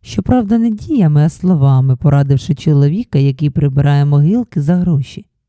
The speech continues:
«Це Сашко Гнатюк, чудовий хлопець, знаю його давно, хоча він і бездомний, але до алкоголю байдужий і загалом доволі відповідальний чоловік».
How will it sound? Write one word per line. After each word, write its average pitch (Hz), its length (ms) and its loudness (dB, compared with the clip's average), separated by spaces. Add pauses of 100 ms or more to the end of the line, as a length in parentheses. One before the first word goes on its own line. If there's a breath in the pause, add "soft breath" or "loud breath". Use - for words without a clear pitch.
(920)
«Це 311 180 0
Сашко - 480 -2
Гнатюк, 233 600 -2 (200)
чудовий 240 460 0
хлопець, 147 600 -2 (220)
знаю 226 400 0
його 151 260 2
давно, 135 480 0 (320 soft breath)
хоча 196 380 0
він 185 200 0
і 185 40 2
бездомний, 170 680 0 (220)
але 156 220 2
до 156 120 0
алкоголю 175 600 2
байдужий 135 680 2 (260)
і - 80 -2
загалом 185 500 0
доволі 185 380 2
відповідальний 196 760 0
чоловік». 127 640 0